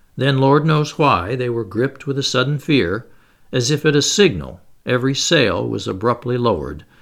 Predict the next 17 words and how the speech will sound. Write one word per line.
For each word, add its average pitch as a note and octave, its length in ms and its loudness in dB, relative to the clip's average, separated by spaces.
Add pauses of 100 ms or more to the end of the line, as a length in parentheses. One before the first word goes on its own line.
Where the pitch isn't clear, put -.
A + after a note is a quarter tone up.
(240)
arms A#2+ 500 0
folded, A#2+ 680 0
bodies B2 480 0
contracted, A#2+ 800 -4 (220)
shells C#3 600 0
turned D3 320 0
over C#3+ 400 2
by A#2+ 460 0
changing C3 400 0
their C3+ 160 -4
center C#3 340 -2
of C3+ 140 -2
gravity, G2+ 540 0 (500)
and B2+ 180 -2
the A2+ 80 -2
whole F3+ 300 2
flotilla D#3 840 -2